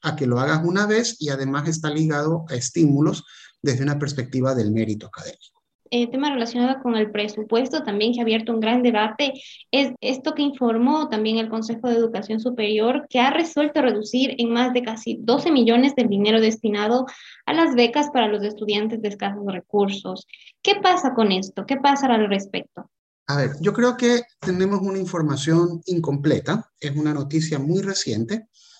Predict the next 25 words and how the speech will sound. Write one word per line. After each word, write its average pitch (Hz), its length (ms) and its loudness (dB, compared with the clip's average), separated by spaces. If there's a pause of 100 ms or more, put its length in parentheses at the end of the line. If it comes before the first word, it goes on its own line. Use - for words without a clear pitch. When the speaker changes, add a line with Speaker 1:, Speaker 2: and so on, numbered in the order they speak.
(100)
Speaker 1:
De 143 160 0
lo 127 140 -2
que 156 100 -2
he 165 40 4
alcanzado 180 720 -2
a 147 80 -4
leer 135 240 -2
en 170 100 2
la 175 140 -4
prensa, 160 440 -2 (240)
existe 196 600 0
en 151 140 0
términos 180 380 0
generales 185 720 2
un 190 440 -2 (800)
modesto 208 920 4
aumento 170 840 2
en 156 120 2
el 147 140 -2
presupuesto 151 640 -4
general 143 640 0 (100)
para 131 220 0
las 127 240 0
universidades 117 760 -2
públicas. - 600 -12